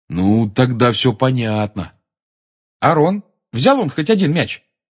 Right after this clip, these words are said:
поинтересовалась Гермиона, глядя на близнецов поверх магических иероглифов и логограмм. «Он способен на это лишь в тех случаях, когда думает, что никто на него не смотрит»,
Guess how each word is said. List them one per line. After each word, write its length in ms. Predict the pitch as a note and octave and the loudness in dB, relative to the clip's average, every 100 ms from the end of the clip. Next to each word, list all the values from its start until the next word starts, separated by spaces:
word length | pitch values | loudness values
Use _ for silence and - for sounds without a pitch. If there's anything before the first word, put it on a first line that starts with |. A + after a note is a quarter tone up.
| _ | _
поинтересовалась 760 | F#2 E2+ G2 - G2+ F#2 E2+ | -6 -4 -8 -4 -4 -2 -4
Гермиона, 480 | E2 F#2+ E2 G2 B2 | -4 -4 -2 -4 -4
глядя 340 | F#2 G2+ G2 F#2+ | -2 -2 -2 -2
на 140 | F#2+ | -2
близнецов 640 | F#2 F2 D#2+ E2 - A#2 - _ _ | -4 -6 -6 -8 -6 -6 -8 _ _
поверх 380 | G2 F#2+ G#2+ - | -2 0 0 -2
магических 760 | F#2+ F#2 G2 A2 G2 - F#2+ | -4 -2 -4 -4 -6 -8 -10
иероглифов 840 | G2+ F2+ F2+ F2 F2 F2+ - E2+ - | -6 -4 -2 -4 -4 -6 -8 -12 -8
и 120 | G2 | -8
логограмм. 680 | F2+ E2 E2+ D#2 - - - _ _ _ _ _ _ _ _ _ _ _ _ _ | -6 -6 -8 -10 -14 -14 -20 _ _ _ _ _ _ _ _ _ _ _ _ _
«Он 180 | - A#3 | 0 0
способен 500 | - F#3+ G3 F#3 E3+ | 0 0 2 0 0
на 100 | F3 | 0
это 160 | D#3+ | 2
лишь 240 | D3+ D#3+ C#3 | 0 0 -2
в 40 | |
тех 200 | - D#3 | -4 -4
случаях, 380 | - E3+ - A2+ | -2 -2 0 -2
когда 260 | - A#2 B2+ | -4 -2 -2
думает, 420 | A2 D3 C3 G#2+ | 2 2 4 0
что 180 | - A#2+ | -2 -2
никто 300 | A#2 - C3+ | -2 -2 0
на 100 | A#2 | 0
него 220 | A2 B2 | 0 0
не 100 | A2 | -2
смотрит», 580 | F#2 G#2 G#2+ F2 - | -2 -2 -2 -4 -10